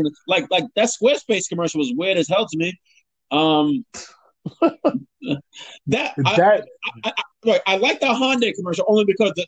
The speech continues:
Speaker 1: the feature, the smart car feature, that's fire. No, no, the smart
Speaker 2: Yeah.
Speaker 1: parking feature, that's
Speaker 2: Yeah,
Speaker 1: fire.
Speaker 2: that, that is fire. And then, but then, then the thing for me too was just the,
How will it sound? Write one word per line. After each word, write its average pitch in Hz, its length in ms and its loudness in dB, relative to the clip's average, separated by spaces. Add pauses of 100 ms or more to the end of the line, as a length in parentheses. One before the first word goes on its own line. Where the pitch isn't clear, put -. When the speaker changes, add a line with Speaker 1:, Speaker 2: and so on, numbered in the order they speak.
Speaker 1:
the 202 120 0
feature, 240 320 2
the 151 100 0
smart 202 340 0
car 190 240 2
feature, 139 280 2 (220)
that's 190 200 -6
fire. 175 380 2
No, 175 60 4
no, 156 160 2
the 147 80 -4
smart 196 300 0
Speaker 2:
Yeah. 208 80 2
Speaker 1:
parking 175 220 -2
feature, 143 300 0 (280)
that's - 240 -4
Speaker 2:
Yeah, 220 120 -2
Speaker 1:
fire. 262 160 6
Speaker 2:
that, 127 220 -4 (320)
that 151 200 4
is 160 160 6
fire. 127 300 0
And 180 220 2
then, 180 220 2 (420)
but 151 160 0
then, 175 160 4
then 175 80 8
the 156 80 6
thing 190 280 4
for - 220 0
me 170 220 6
too 208 260 2
was 135 280 4
just 135 280 0
the, 120 460 0